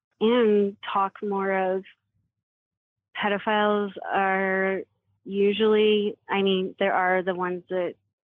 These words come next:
are the strangers that, you know, you hear those horrible stories, but a lot of times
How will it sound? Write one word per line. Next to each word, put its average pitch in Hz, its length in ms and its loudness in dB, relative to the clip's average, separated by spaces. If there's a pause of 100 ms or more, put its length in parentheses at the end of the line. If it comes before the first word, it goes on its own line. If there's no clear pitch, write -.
(840)
are 196 200 2
the 180 140 -4 (100)
strangers 175 760 0
that, 135 240 -2 (100)
you 185 160 2
know, 175 140 2
you 175 220 2
hear 190 140 2
those 180 200 2
horrible 180 1040 -2
stories, 170 540 -6
but 190 120 0
a 196 60 4
lot 180 300 2
of 180 80 -4
times 180 380 -6